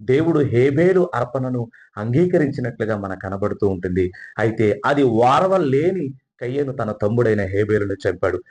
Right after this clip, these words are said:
చంపిన తర్వాత దేవుడు వచ్చి మరలా నరులతో ప్రమేయం చేసుకుని, "నీవు చేసిన పని ఏంటి? నీ తమ్ముడైన హేబేలు ఎక్కడా?" అని అడిగినప్పుడు సరైన సమాధానం చెప్పక, "నేను కావలివాడినా?" అని దేవుని మీద తిరుగుబాటు చేసిన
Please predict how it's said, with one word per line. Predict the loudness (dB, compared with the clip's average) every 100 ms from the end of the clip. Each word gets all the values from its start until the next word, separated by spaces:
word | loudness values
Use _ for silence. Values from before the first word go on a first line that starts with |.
| -20
చంపిన | -4 -2 0 0 0
తర్వాత | 2 2 0 0 -2 -4 -10 -20
దేవుడు | -2 2 4 4 2
వచ్చి | 0 0 0 0 0 -8 -4
మరలా | 0 2 2 2 2
నరులతో | 2 2 0 0 0 0
ప్రమేయం | -2 -2 -2 -4
చేసుకుని, | -6 -6 -6 -4 -6 -8 -12 -2
"నీవు | 2 2
చేసిన | 2 0 0 0 0
పని | 0 2 2
ఏంటి? | 2 0 -4 -4 -8 0
నీ | 0
తమ్ముడైన | 2 2 2 2 0
హేబేలు | 0 0 2 2 2
ఎక్కడా?" | -2 -4 -4 -4 -6 -4
అని | 0
అడిగినప్పుడు | 0 0 -2 0 0 -2 -14
సరైన | -2 2 2 2 -2
సమాధానం | -4 0 2 2 0 -2 -4 -6
చెప్పక, | -8 -6 -4 -4 -6 -14 -2
"నేను | 0 0
కావలివాడినా?" | -2 0 2 2 2 2 2 0 -2
అని | -4 -4 _ _
దేవుని | 0 2 4 2
మీద | 0 -4
తిరుగుబాటు | -4 0 2 2 2 0 0 -2 -2
చేసిన | -2 -4